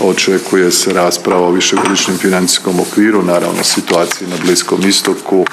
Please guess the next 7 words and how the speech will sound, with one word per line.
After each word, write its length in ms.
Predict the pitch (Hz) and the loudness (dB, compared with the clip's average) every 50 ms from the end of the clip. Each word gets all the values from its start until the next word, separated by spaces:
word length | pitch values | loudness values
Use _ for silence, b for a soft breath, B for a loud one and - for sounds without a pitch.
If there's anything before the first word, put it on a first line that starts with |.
| B B B B B B B B B - - | B B B B B B B B B -6 -2
a, 340 | - 90 87 87 87 82 82 | 0 0 2 2 2 0 0
situacije 800 | 82 - - 98 - - 127 117 90 85 85 - - - - 92 | 0 0 0 -2 -2 -2 -2 0 0 0 0 -2 -2 0 0 2
u, 40 | 82 | 2
u 460 | 80 - - - - 107 - - 107 | 2 0 -2 -2 0 0 2 2 2
Ukrajini 720 | 98 - - 104 98 92 90 90 90 90 90 90 90 90 87 - - | 0 0 0 0 0 2 0 0 0 0 0 0 -2 -2 -2 -2 -2
i 320 | 95 87 85 85 85 85 80 - - - | -2 0 0 0 0 -2 -2 -4 -6 -4
uobičajene 680 | - 95 90 87 90 87 - - 98 95 92 85 82 | -2 -2 0 0 -2 -2 0 0 0 0 0 -2 -4